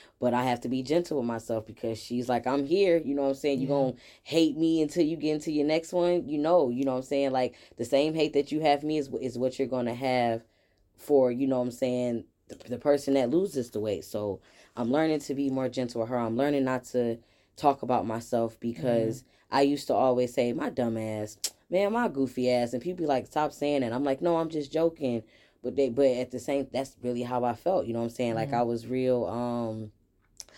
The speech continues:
Speaker 1: I was real, uh, insecure growing up. It was hard looking in the mirror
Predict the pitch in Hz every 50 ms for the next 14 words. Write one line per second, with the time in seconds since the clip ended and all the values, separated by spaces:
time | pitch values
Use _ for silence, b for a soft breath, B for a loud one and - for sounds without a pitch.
0 | B B B B B - 135 135 135 120 127 123 139 139 139 135 127 123 85 110
1 | 123 120 123 120 117 113 113 113 107 92 - _ _ _ _ _ _ _ _ _
2 | _ _ _ - 160 156 - - 123 117 - 170 202 220 208 - 123 107 98 95
3 | 85 82 76 64 87 117 135 127 110 - 131 143 151 175 180 156 131 135 131 -
4 | 127 123 120 113 113 110 113 117 117 113 110 107 107 104 117